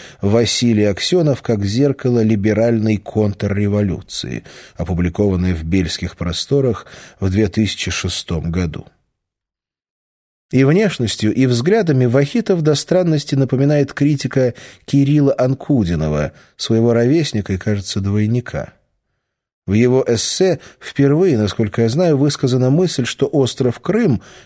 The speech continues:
никак не метафора Европы и не образ идеальной, правильной России, как она мыслилась западнику и гедонисту Аксенову, а символ родной интеллигенции, тоже вечно виноватый перед народом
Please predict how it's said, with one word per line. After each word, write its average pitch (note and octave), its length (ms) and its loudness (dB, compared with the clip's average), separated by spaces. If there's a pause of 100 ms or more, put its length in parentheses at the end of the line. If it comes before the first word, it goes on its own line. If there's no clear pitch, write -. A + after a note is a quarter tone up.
никак C#3+ 380 2
не D#3 100 4
метафора D#3 640 0
Европы B2+ 880 2 (320)
и G#2 100 4
не G#2 140 4
образ C3+ 340 2
идеальной, B2 640 2 (220)
правильной A#2 560 2
России, A#2+ 640 0
как - 200 -10
она F2 160 -2
мыслилась F2+ 480 -2
западнику F2 720 -4
и F2+ 40 -2
гедонисту F#2 640 -2
Аксенову, D#2 720 -4 (440)
а B2 120 2
символ F3+ 600 0 (260)
родной E3 460 2
интеллигенции, G#2+ 1120 -2 (240)
тоже A#2+ 320 0
вечно G#2+ 360 0
виноватый G#2+ 540 0
перед G2 280 -2
народом G2+ 540 0